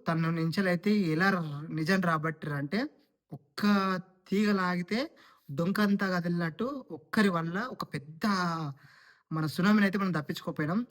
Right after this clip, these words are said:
ఒకవేళ గనక పోలీసులు అతన్ని పట్టుకోకపోతే మాత్రం ఈ రెండు నెలల్లో దగ్గర దగ్గర లక్ష నుంచి లక్ష ఇరవై వేల మంది చనిపోయే అవకాశం అయితే మనకు ఉండేది. అయితే తను దొరికిన తర్వాత మనకు కొందరి పేర్లు అయితే చెప్పడం జరిగింది.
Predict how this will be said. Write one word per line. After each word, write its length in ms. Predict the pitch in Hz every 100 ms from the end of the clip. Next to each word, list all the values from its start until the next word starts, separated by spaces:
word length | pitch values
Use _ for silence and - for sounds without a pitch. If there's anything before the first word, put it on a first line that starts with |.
| -
ఒకవేళ 340 | 151 170 185
గనక 280 | 214 190 190 220
పోలీసులు 640 | - 180 185 190 202 196 -
అతన్ని 320 | 160 196 196
పట్టుకోకపోతే 720 | 190 160 - 196 175 175 165
మాత్రం 400 | 151 143 - 233 233
ఈ 180 | 175 180
రెండు 280 | 160 170
నెలల్లో 400 | 202 196 185 190
దగ్గర 300 | 202 156 170
దగ్గర 280 | 170 160 185 262 - - - - -
లక్ష 320 | 139 143 -
నుంచి 280 | 226 214 233
లక్ష 280 | 202 - -
ఇరవై 180 | 170
వేల 200 | 165 160
మంది 280 | 160 156 156
చనిపోయే 460 | 151 - 151 - 156
అవకాశం 460 | 131 143 190 175
అయితే 160 | 180 180
మనకు 280 | 170 151 147
ఉండేది. 260 | 143 139 202 - _ _ -
అయితే 120 | 170
తను 180 | 202 208
దొరికిన 400 | 160 180 214 233
తర్వాత 560 | 214 190 185 220 262 254
మనకు 340 | 180 175 175
కొందరి 300 | 202 185 175
పేర్లు 280 | 160 165 180
అయితే 100 | 185
చెప్పడం 340 | 170 156 175
జరిగింది. 460 | 160 156 147 165 294